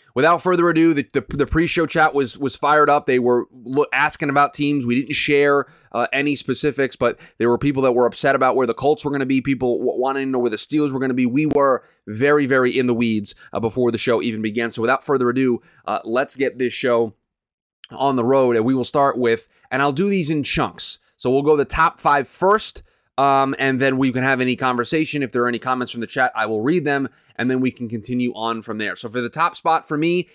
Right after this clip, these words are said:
I have the San Francisco forty-niners. Uh, Armstead and Kinlaw, two great pieces, and they add Javon Hargrave, uh, Hargrave in free agency.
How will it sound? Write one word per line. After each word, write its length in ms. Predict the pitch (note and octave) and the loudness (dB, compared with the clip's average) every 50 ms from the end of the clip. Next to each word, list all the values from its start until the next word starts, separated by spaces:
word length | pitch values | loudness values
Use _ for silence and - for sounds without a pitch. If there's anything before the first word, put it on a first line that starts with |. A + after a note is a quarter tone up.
| _ _ _ _ | _ _ _ _
I 200 | B2 C3+ D3 D3+ | -2 -2 0 0
have 260 | D3 D3 C#3+ D3 C3 | 0 0 -2 -2 -2
the 120 | B2 C3 B2+ | -2 -2 -2
San 240 | - - D3 D3 - | -2 -2 -2 -2 -2
Francisco 720 | - C#3+ B2 - D3+ C#3+ - - - D3 C#3 C#3 C#3 B2 | -4 -6 -4 -4 -4 -4 -4 -2 0 2 2 2 0 -2
forty-niners. 840 | - - C3+ C#3+ C#3+ C3+ C3 C3 C#3 C3+ A#2+ G2 E2 - - - - _ _ | -4 -4 -2 0 0 0 2 2 2 0 0 -2 -6 -8 -14 -16 -18 _ _
Uh, 160 | - F2+ F2+ | -14 -14 -10
Armstead 440 | - A#2 B2+ C#3+ D3 - - D#3 C#3 | -4 -2 -2 -2 -2 0 0 0 0
and 120 | C3+ B2+ - | 0 -2 -2
Kinlaw, 460 | - D3 D3 D3 C#3+ C#3+ D3+ D#3 - | -2 -2 0 2 2 2 2 0 -2
two 180 | - C#3+ C#3 | -2 -2 -2
great 220 | B2 B2+ C3+ C3+ A#2+ | 0 2 0 0 0
pieces, 360 | - C#3 C#3+ - - D3+ C3 | -2 -4 -4 -2 -4 -6 -6
and 140 | A#2 B2 A#2 | -4 -4 -4
they 120 | A#2 G2+ | -4 -2
add 320 | A#2 B2 C3 C#3 C#3+ C3 - _ _ _ - | -2 -2 0 0 -2 -4 -6 _ _ _ -10
Javon 260 | B2 A#2 C3 B2+ A#2+ | -6 -2 -2 -2 0
Hargrave, 500 | B2 C3+ C3+ B2+ C3 B2+ A#2+ A#2+ B2 - - | 0 0 0 0 0 0 0 -2 -4 -4 -4
uh, 160 | A#2 G2+ G2 - | -4 -4 -4 -2
Hargrave 520 | - C#3 D3 C#3+ A#2+ C3 B2+ B2 B2+ - | 0 0 0 0 2 0 2 2 0 -2
in 140 | A#2+ A#2+ A2+ | -4 -6 -6
free 240 | - B2+ A#2+ A#2 A#2+ | -4 -4 -2 0 0
agency. 540 | C3+ B2+ B2 B2+ A2 - A#2+ A2 G#2+ - | 0 0 -2 -6 -6 -4 -4 -4 -4 -6